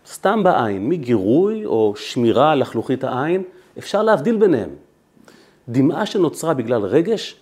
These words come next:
ההרכב הכימי שלה שונה. זה דבר מטלטל. זה אומר שבדמעה של בן אדם יש עקבות של נפש, עקבות של רגש. ואין הסבר מדעי לזה.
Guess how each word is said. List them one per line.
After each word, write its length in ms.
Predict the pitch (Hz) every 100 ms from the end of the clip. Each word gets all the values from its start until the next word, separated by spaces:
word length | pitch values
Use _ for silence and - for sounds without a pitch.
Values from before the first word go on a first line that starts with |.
| _
ההרכב 440 | - 113 101 156 135
הכימי 460 | - - 202 208
שלה 340 | 170 - 123 120
שונה. 340 | - 156 196 269 - _ _ - _ _ _
זה 60 | 165
דבר 300 | 127 - 87
מטלטל. 560 | 117 160 156 165 226 - - - - -
זה 160 | 110
אומר 280 | 117 90 98
שבדמעה 600 | - 113 110 110 110 127
של 140 | 123
בן 180 | 117 110
אדם 280 | 95 95 120
יש 180 | 135 139
עקבות 460 | - 123 90 117
של 120 | - 160
נפש, 580 | 175 185 - - - - _ _
עקבות 360 | - - 90 117
של 140 | 143
רגש. 480 | 147 185 147 - - _ _ _ _ _ _ _ _ _ _ _
ואין 280 | - 110 190
הסבר 240 | 160 127
מדעי 320 | 156 139 113 143
לזה. 240 | 104 -